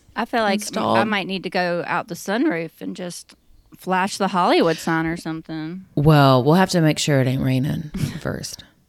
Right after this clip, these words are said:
Speaker 2: I haven't taken the roofs off yet.
Speaker 1: Oh.
Speaker 2: Yeah, I gotta,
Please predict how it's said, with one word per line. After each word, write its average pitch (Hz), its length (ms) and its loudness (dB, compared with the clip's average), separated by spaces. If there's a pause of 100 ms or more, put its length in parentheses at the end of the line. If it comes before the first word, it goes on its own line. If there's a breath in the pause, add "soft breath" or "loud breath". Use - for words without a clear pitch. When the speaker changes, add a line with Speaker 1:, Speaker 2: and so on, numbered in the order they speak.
(160)
Speaker 2:
I 196 100 4
haven't 208 240 4
taken 214 320 4
the 160 80 6
roofs 151 380 2
off - 240 0
yet. 92 320 -2 (340 soft breath)
Speaker 1:
Oh. 214 420 2 (1000 loud breath)
Speaker 2:
Yeah, 139 280 4
I 165 120 2
gotta, 208 280 4